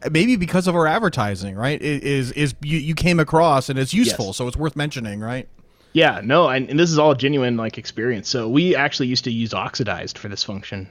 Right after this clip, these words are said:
Speaker 2: uh, which is a free open source, uh, piece of software. It's written in, uh, Ruby mostly,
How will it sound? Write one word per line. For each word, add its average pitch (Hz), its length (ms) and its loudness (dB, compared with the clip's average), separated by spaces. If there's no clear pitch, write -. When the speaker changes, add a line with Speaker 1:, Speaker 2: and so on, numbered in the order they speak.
Speaker 2:
uh, 104 180 -2
which 104 180 -6
is 101 80 -8
a 101 40 -8
free 127 200 -4
open 110 180 -6
source, 107 400 -6
uh, 143 220 6
piece 147 200 2
of 143 60 -2
software. 139 480 4
It's 127 140 0
written 143 220 2
in, 120 440 2
uh, 117 300 0
Ruby 143 340 4
mostly, 156 520 2